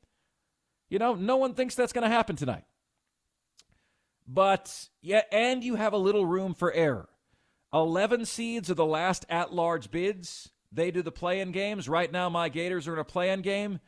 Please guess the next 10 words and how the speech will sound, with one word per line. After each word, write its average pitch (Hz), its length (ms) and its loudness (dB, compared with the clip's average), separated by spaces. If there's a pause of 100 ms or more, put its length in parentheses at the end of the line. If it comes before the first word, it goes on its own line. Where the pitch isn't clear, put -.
(560)
You 180 680 -4 (120)
are 180 160 -2
an 190 80 -4
eight 202 260 -8
seed. 113 380 -8 (380)
So 165 460 0
while 170 380 2
you 196 160 -4
have 165 220 -4
slid, 214 600 -4